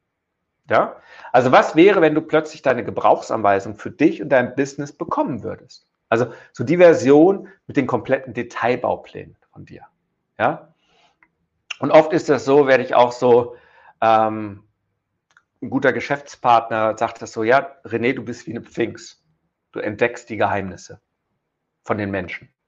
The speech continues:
Und das ist so, wenn man diese Geheimnisse entziffert und du hast auf einmal dein Geheimnis,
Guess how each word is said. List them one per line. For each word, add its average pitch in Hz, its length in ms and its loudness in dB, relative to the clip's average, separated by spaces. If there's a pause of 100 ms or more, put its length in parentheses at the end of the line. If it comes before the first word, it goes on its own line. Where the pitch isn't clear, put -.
(120)
Und 110 80 -8
das 120 140 0
ist 139 140 -4
so, 120 100 -4
wenn 104 100 0
man 110 140 -2
diese 113 340 0
Geheimnisse 127 560 0
entziffert 170 580 0
und 127 160 -8
du 123 120 -4
hast 131 180 -2
auf 117 140 -8
einmal 113 280 -2
dein 107 280 -2
Geheimnis, 120 680 -2